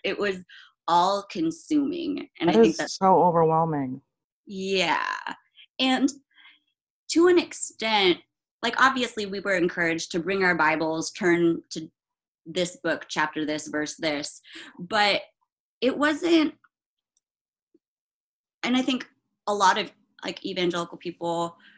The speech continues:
Speaker 1: that are doing some deconstructing can see that it's not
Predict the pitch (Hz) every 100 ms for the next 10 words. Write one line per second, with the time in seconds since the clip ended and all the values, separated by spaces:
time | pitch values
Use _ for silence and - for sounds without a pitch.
0 | - 180 170 165 156 - 170 160 170 -
1 | 160 160 160 165 165 - 165 - 165 156
2 | 156 _ - - _ _ - 185 175 180
3 | 165 156 170 - 180 165 165